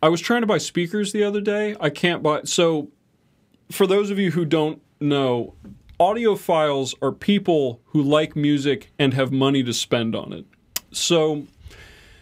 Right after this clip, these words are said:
I am not one of those people, it turns out, because unlike audiophiles, I can only tell the difference between speakers. I cannot appraise them for quality, because I have now brought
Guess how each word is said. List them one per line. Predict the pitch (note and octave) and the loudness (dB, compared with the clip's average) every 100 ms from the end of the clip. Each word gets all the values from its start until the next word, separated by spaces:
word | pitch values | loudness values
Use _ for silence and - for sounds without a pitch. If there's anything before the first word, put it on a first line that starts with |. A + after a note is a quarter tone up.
| - - _ _ _ _ - | -20 -20 _ _ _ _ 0
I | F#3+ G3+ - _ _ _ _ _ _ _ - | 0 0 -6 _ _ _ _ _ _ _ -2
am | G3+ G3+ F#3+ | 2 4 4
not | F#3 E3 | 2 2
one | D3+ C#3+ | 0 0
of | B2+ | 0
those | B2 - | -2 -2
people, | C#3 B2 G#2 E2+ - | -2 -2 -2 -8 -4
it | D3 | -6
turns | - E3+ E3 D3+ | -2 0 2 2
out, | E3 B2 - | 2 0 -2
because | D3 - E3 C3+ - | -4 2 0 0 0
unlike | F#3+ G3+ F#3 | 2 2 0
audiophiles, | F3+ F#3+ F3 - D#3 C#3+ C3 B2 - _ _ - - - - | 0 0 -2 0 0 0 -2 -4 -12 _ _ -20 -20 -20 0
I | E3 | 0
can | E3 G3 | 2 0
only | F#3 F#3+ E3+ | 0 -2 -2
tell | - F3 D3+ | 0 0 0
the | B2+ C3+ | -4 -6
difference | A#2 - A3+ - C3+ E2 - - - - _ - | -4 0 0 0 -4 -4 -8 -10 -12 -16 _ -12
between | C#3 - C3+ | -4 0 0
speakers. | - D3 B2+ A2 A2 - - - _ _ | 2 0 0 -4 -8 -10 -12 -14 _ _
I | C3+ | -2
cannot | C3 - - - G3 F#3+ F#3+ D#3+ C3+ - | -2 -6 -8 0 2 4 2 0 -4 -6
appraise | C#3+ - - E3+ C3+ | -10 -4 0 0 0
them | C3+ A#2+ | -2 -4
for | G#2 | -6
quality, | - C3 G#2 D#2+ E2+ D#3 - | -4 -2 0 -4 -10 -8 -4
because | C#3+ D#3 - D#3 | 0 0 0 0
I | D#3+ | 0
have | D#3+ | 0
now | F#3 F3+ | -2 0
brought | E3+ D#3+ D3 | 0 0 -2